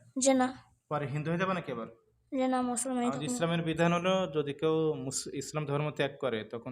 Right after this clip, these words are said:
Speaker 2: তার শাস্তি হলো মৃত্যুদণ্ড, ঠিক আছে, মেরে ফেলা, ঠিক আছে?
Speaker 1: হুম।
Speaker 2: এখন তোমরা ওয়াদা ভঙ্গ করবে না তো?
Speaker 1: যে না।
Speaker 2: আমি ডাক দিলে আসবা?
Speaker 1: জি।
Speaker 2: সত্যি?
Speaker 1: জি।
Speaker 2: আচ্ছা। এই সর্দারের নাম ধরে ডাক দিলে চব-, এ,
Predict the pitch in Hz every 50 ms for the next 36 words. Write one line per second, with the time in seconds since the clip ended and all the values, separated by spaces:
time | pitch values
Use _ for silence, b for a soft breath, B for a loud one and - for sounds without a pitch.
0 | 123 123 131 131 127 123 127 120 - _ _ - - - - 135 - - - 147
1 | 139 139 139 139 135 139 143 123 120 117 110 104 104 101 101 - - - 127 120
2 | 117 123 127 127 127 131 123 113 113 - 135 135 156 151 - - 120 - - _
3 | _ _ - 247 247 240 247 - _ _ _ _ _ _ _ _ _ _ _ -
4 | 123 131 127 - 147 143 143 143 143 139 131 120 117 113 - - _ _ _ _
5 | _ _ _ _ _ _ - 131 127 151 139 127 143 147 143 143 156 147 147 165
6 | 160 143 - 117 117 113 - _ _ _ _ _ - - 254 254 254 254 247 240
7 | 247 - - - _ _ _ _ _ _ _ _ _ _ _ _ _ - 127 127
8 | 139 135 135 135 139 139 143 139 139 139 123 113 - _ _ _ - 254 233 254
9 | 247 247 - _ _ _ _ _ _ _ - - - - - - - 127 117 113
10 | - _ _ - 240 254 240 233 - _ _ _ _ _ - - - - _ _
11 | _ _ _ _ _ _ _ _ _ _ _ - - _ _ _ _ - 123 -
12 | - - - 113 110 110 _ _ _ _ _ _ _ _ _ _ - 120 - -
13 | - 143 - - 156 160 156 151 151 147 143 156 156 156 151 147 143 147 151 151
14 | 156 - - 160 151 147 151 147 131